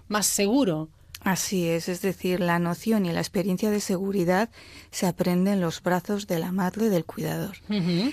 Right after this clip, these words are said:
Speaker 2: En la medida que un niño tiene satisfechas sus necesidades físicas, desde luego que son fundamentales, pero además también las emocionales,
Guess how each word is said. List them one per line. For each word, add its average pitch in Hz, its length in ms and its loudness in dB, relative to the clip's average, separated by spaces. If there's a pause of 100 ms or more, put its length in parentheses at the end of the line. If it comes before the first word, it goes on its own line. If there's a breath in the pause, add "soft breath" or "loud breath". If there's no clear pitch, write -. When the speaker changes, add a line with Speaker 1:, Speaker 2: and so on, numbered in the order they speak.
(120)
Speaker 2:
En 208 120 4
la 185 120 4
medida 180 400 2
que 214 180 -4
un 208 160 4
niño 202 400 4
tiene 190 500 0
satisfechas 185 760 -2
sus 175 160 -4
necesidades 170 760 -2
físicas, 180 520 -4
desde 196 260 -6
luego 180 240 2
que 175 100 -2
son 180 300 -2
fundamentales, 170 880 -2 (460 loud breath)
pero 180 220 2
además 170 420 0
también 185 420 0
las 165 220 -2
emocionales, 165 840 -2